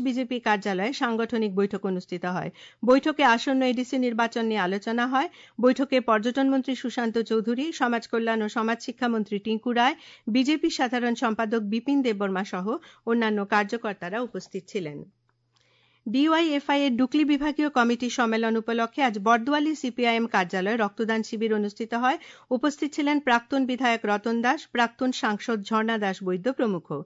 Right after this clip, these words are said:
শিবিরে তেতাল্লিশ জন রক্তদান করেন। কেন্দ্রীয় শক্তিমন্ত্রী মনোহর লাল বলেছেন, বিদ্যুৎ প্রত্যেকের জন্য অত্যাবশ্যকীয় এবং সাধারণ মানুষের কাছে সাশ্রয়ী বিদ্যুৎ ব্যবহারের সুযোগ পৌঁছে দেওয়া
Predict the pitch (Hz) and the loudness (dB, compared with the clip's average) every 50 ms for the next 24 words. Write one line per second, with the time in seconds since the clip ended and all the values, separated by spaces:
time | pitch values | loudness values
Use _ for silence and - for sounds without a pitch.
0 | _ - - _ _ - - 285 269 233 269 277 320 294 - 240 226 - 226 240 | _ -20 -20 _ _ -10 -4 -4 -2 -2 -2 -4 -4 -4 -4 -4 -2 -2 -4 -4
1 | 233 240 214 208 - 220 214 208 196 190 190 - - 190 175 175 170 165 - 170 | -2 -4 -6 -4 -4 -4 -4 -2 -2 -4 -6 -6 -10 -8 -6 -6 -8 -6 -8 -8
2 | 165 147 147 143 - 170 - _ _ _ _ _ _ _ _ _ _ _ _ _ | -8 -8 -10 -12 -14 -18 -20 _ _ _ _ _ _ _ _ _ _ _ _ _
3 | _ _ _ _ _ _ _ _ _ _ _ _ _ _ _ - 294 285 285 294 | _ _ _ _ _ _ _ _ _ _ _ _ _ _ _ -2 2 6 6 8
4 | 277 330 349 349 - 320 330 330 - 330 320 320 311 302 311 320 311 262 240 247 | 8 8 6 6 4 2 -2 0 2 2 4 4 4 4 4 4 4 4 4 4
5 | 254 269 277 285 269 262 269 269 254 233 247 240 247 254 - - 294 302 277 226 | 4 2 2 2 4 4 4 4 4 2 2 2 2 0 0 -2 0 0 0 2
6 | 214 262 269 240 233 294 302 302 - 240 233 233 - 277 269 - 285 262 - 285 | 4 2 2 4 4 2 2 2 0 -2 -2 -2 -2 -6 -6 -4 -6 -4 -2 0
7 | 269 269 254 220 214 - 220 214 214 214 - - 220 202 - 233 247 - - - | 2 2 2 0 0 -2 -4 -2 -2 -4 -4 -4 -8 -6 -2 -2 -2 -2 -4 -8
8 | - - _ - 226 214 226 233 233 - - 262 247 233 302 311 339 339 294 269 | -14 -16 _ -2 0 2 2 2 2 2 0 0 0 2 2 2 4 4 6 6
9 | 247 247 247 247 - 269 247 233 247 233 226 - 262 240 - - 254 233 240 - | 4 4 2 0 0 -2 -2 0 -2 -2 -2 -2 -6 -4 -2 0 -2 -2 -2 -2
10 | - - 320 320 277 247 262 247 220 254 254 208 196 214 208 196 233 247 247 226 | -4 -2 0 0 2 2 0 0 0 -2 -2 0 0 0 0 0 0 -2 -2 -2
11 | 240 233 - - 233 214 185 214 208 208 - - 220 226 214 247 226 202 175 180 | -2 -4 -2 -2 -2 0 2 0 0 0 -2 -2 -2 -2 -2 -2 -2 0 2 2
12 | 202 | 2